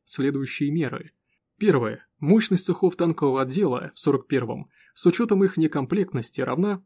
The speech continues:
двумстам тридцати тысячам станкочасов. При существующем наличии штампов и приспособлений количество станкочасов для изготовления одной единицы с учётом переработки норм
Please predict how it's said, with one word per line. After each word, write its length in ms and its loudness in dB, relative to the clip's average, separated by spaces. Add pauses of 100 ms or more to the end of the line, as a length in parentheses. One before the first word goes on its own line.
(100)
двумстам 480 -2
тридцати 380 -2
тысячам 460 -6
станкочасов. 840 -4 (520)
При 180 4
существующем 720 0
наличии 400 0
штампов 480 -4
и 140 -6
приспособлений 840 -4
количество 500 -4
станкочасов 760 -2 (360)
для 200 4
изготовления 720 -2
одной 360 -4
единицы 540 -4
с 80 -4
учётом 400 -2 (160)
переработки 600 2
норм 320 2